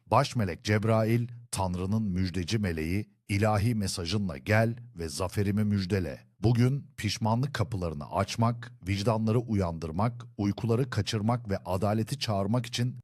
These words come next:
kadim ve güçlü efata kelimesini kullanıyoruz. Anlamı açıl demektir. Şimdi seninle, benim aramdaki bu manevi bağ aracılığıyla sana haksızlık yapan kişinin kalbine ve zihnine efata diyoruz.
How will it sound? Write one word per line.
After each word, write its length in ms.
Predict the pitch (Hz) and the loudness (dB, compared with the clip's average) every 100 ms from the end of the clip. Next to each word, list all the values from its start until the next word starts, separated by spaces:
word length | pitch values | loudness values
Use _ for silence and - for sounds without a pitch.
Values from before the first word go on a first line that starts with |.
| - | -4
kadim 400 | 101 95 147 120 | -2 2 2 2
ve 80 | 82 | -2
güçlü 460 | 78 101 - 131 - | 0 0 2 0 0
efata 580 | 95 - 95 - 123 | -4 -2 -2 0 -2
kelimesini 580 | 120 98 92 90 - 117 | -2 -2 -2 -4 -4 -4
kullanıyoruz. 800 | 117 92 85 82 80 71 - - _ _ | -2 -4 -2 -4 -4 -6 -10 -14 _ _
Anlamı 440 | 92 98 104 113 127 | -2 0 2 2 0
açıl 360 | 90 85 - 76 58 - | -4 -4 -4 -8 -12 -8
demektir. 580 | 82 76 - 71 65 - _ _ _ _ _ _ | -8 -8 -12 -14 -14 -16 _ _ _ _ _ _
Şimdi 380 | - - 151 156 | -10 -4 -2 0
seninle, 560 | - 90 82 76 71 67 _ _ | -2 -4 -6 -6 -8 -10 _ _
benim 380 | - 117 165 107 | -2 0 0 0
aramdaki 640 | 117 139 135 123 135 85 | -2 -2 -4 -4 -4 2
bu 140 | 127 143 | 2 2
manevi 600 | 110 110 120 120 135 87 | 0 0 0 -2 -2 0
bağ 220 | 117 120 | -2 -2
aracılığıyla 840 | 104 92 80 87 92 76 67 65 _ _ | -4 -4 -4 -4 -4 -4 -10 -14 _ _
sana 340 | - - 98 131 | -8 -6 -2 -2
haksızlık 640 | - 90 - 113 110 117 | -2 -6 -4 -6 -4 -2
yapan 320 | 120 - 73 | -2 -2 -6
kişinin 460 | 71 113 104 113 135 | -4 -4 -2 0 -2
kalbine 560 | 123 92 87 90 117 104 | -2 -2 -2 -2 -2 -2
ve 120 | 73 | -6
zihnine 580 | 64 95 92 110 135 127 | -6 -4 -2 0 0 -2
efata 580 | 98 - 87 - 92 80 | -4 -4 -6 -4 -6 -6
diyoruz. 500 | 76 69 65 - | -8 -8 -8 -12